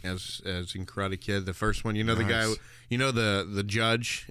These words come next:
Speaker 1: in Karate Kid? I think
Speaker 2: Yeah.
Speaker 1: we talked about this in our episode. The one with the mustache
Speaker 2: Yep.
Speaker 1: and the red shirt. He was obviously the fight coordinator for that movie as well. And, uh, he was the fight coordinator in this movie.
Speaker 2: Yeah.
Speaker 1: And,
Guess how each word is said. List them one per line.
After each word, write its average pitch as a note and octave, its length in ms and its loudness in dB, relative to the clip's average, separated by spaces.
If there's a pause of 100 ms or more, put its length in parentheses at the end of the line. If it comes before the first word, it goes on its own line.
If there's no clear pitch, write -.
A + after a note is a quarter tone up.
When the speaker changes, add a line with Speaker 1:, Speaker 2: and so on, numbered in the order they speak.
Speaker 1:
in G#2+ 100 -6
Karate A2 320 -2
Kid? A2+ 140 2
I - 20 2
think G2+ 120 2
Speaker 2:
Yeah. F#2+ 40 2
Speaker 1:
we F#2 80 0
talked F#2 260 -4
about D#2+ 200 -6
this - 160 -14
in F2 60 -6
our E2+ 100 -2
episode. E2+ 320 -10
The F#2 60 -4
one G2+ 120 -2
with F#2 80 -4
the F2+ 60 -6
mustache G2+ 500 0
Speaker 2:
Yep. A#2 160 0 (540)
Speaker 1:
and G2 100 -2
the F#2 80 0
red F#2+ 180 2
shirt. G2+ 300 0
He A#2 180 2
was G2 360 2
obviously F#2 400 -2
the F2 40 -4
fight A#2 240 0
coordinator F2+ 420 -2
for - 120 -12
that F2 160 -4
movie E2+ 220 -4
as E2 120 -8
well. G#2+ 280 0 (1400)
And, G2 300 0
uh, F#2 120 2
he G#2 120 2
was G2 140 0
the F2+ 80 -4
fight F#2 200 0
coordinator D#2 400 -6
in E2 120 -6
this G#2+ 200 -2
movie. D#2 320 -8
Speaker 2:
Yeah. D#2 120 -2
Speaker 1:
And, F#2 340 -2